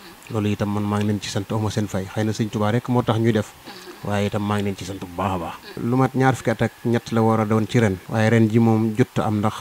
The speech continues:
xëy na, euh, tawat ji moo ko waral. Jàppoon nañ ko sax mu daje ak Poroxaan, waaye ñu, ñu ne nañ ko toxal ba,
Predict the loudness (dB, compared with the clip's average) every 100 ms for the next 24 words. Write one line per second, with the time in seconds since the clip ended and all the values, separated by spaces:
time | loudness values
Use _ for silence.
0 | -14 -10 -2 0 0 -4 -8 -20 -20 -20
1 | -10 -6 -2 -2 -2 -2 -2 -4 -6 -6
2 | -8 -4 0 0 0 0 2 4 4 2
3 | -4 -16 -20 -20 -20 -18 -8 -2 -2 0
4 | -2 -2 -4 -6 -8 -10 -14 -12 -4 0
5 | 0 -2 -4 -2 -2 -2 -2 0 0 0
6 | -4 -10 -20 -20 -20 -14 -6 -2 0 0
7 | 0 2 4 2 2 -2 -4 -4 -4 -2
8 | 0 0 -2 -6